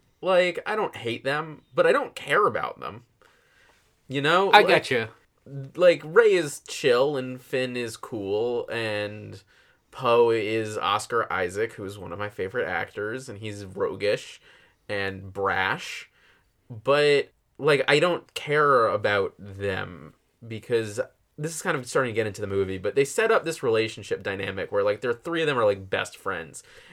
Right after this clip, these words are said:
Speaker 1: And it's not established in either of the previous movies. In Force Awakens, Finn and Rey are, like, hanging out, and Poe is off somewhere else. In Last Jedi, Poe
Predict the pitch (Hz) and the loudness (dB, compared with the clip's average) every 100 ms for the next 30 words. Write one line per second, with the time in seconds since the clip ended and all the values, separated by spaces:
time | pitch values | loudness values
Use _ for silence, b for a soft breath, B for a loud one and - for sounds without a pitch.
0 | 135 151 156 - 156 180 202 - _ _ | -8 -2 -2 -4 0 2 2 0 _ _
1 | _ _ _ 127 - 117 123 120 - 101 | _ _ _ -6 0 2 4 2 0 -8
2 | - 101 110 104 98 95 - 98 92 92 | -2 0 2 2 0 -6 -6 -6 -6 -8
3 | 64 - 76 65 50 - - - b b | -10 -10 -12 -10 -14 -14 -14 -14 b b
4 | b b _ 131 131 131 123 - _ _ | b b _ -4 -2 -2 -6 -8 _ _
5 | - 170 190 202 147 147 143 139 120 - | -4 4 4 4 6 6 6 0 -4 -8
6 | - 139 135 131 123 107 113 113 113 104 | -4 0 0 0 -2 2 4 6 6 4
7 | 104 107 101 101 104 113 107 101 95 87 | 2 4 4 2 0 -4 -2 -4 -6 -4
8 | 87 - _ _ - 117 107 95 120 107 | -4 -6 _ _ -2 0 0 -2 4 4
9 | 101 95 - 101 87 60 62 - - - | 4 -2 -4 -6 -6 -6 -8 -8 -12 -16
10 | b b b _ - 131 127 127 120 123 | b b b _ -4 2 4 2 2 -2
11 | 127 _ _ _ _ 120 123 123 - - | -2 _ _ _ _ 2 2 2 -6 -10
12 | 151 160 170 127 110 104 104 104 - _ | 4 4 6 2 2 2 2 0 -6 _
13 | _ _ - - 139 135 135 127 | _ _ -16 2 8 8 8 4